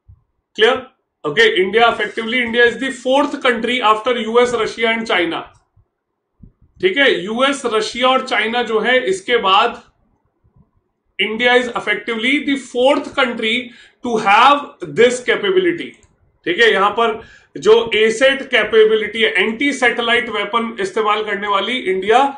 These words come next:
is basically the fourth country। क्लियर? चलिए, चलिए, so this was effectively all for the day। ठीक है, आज के लिए इतना ही। So we have, uh,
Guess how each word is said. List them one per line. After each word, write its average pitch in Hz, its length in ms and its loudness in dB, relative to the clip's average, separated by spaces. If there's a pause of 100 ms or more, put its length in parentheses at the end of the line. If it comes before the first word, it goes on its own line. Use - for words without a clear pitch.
(260)
is 190 60 0
basically 220 540 -4
the 247 100 -4
fourth 214 280 -4
country। 175 380 -4 (760)
क्लियर? 262 360 2 (800)
चलिए, 156 460 -2
चलिए, 143 360 -4 (160)
so 262 100 6
this 262 260 0
was 302 180 2
effectively 277 500 0
all 269 280 4 (100)
for 262 100 4
the 269 180 4
day। 254 200 4 (340)
ठीक 196 160 0
है, 254 240 2 (300)
आज 208 280 4
के - 80 -4
लिए 262 180 2
इतना 254 280 0
ही। 302 420 0 (320)
So 247 140 8
we 220 140 0 (100)
have, 254 140 2 (460)
uh, 190 600 6